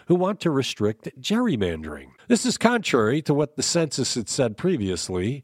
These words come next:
when they claimed it would be impossible to provide the numbers. The appellate court sent the case back and urged the lower court to act expeditiously.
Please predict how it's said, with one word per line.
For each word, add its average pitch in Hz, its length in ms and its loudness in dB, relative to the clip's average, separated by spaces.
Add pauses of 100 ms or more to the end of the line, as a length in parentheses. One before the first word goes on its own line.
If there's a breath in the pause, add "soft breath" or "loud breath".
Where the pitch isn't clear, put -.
(140 soft breath)
when 107 160 -8
they 104 100 -2
claimed 131 380 0
it 110 100 0
would 113 140 -2
be 143 160 0
impossible 165 760 0
to 98 100 0
provide 90 420 0
the 95 80 -6
numbers. 87 580 -4 (260 loud breath)
The 147 100 2
appellate 175 340 2
court 175 320 0
sent - 460 -2
the 143 80 -4
case 160 260 2
back 131 360 0
and 110 100 2
urged 110 280 0
the 117 60 4
lower 113 240 4
court 98 380 0
to 117 160 -4
act 95 420 -2
expeditiously. 87 1120 -4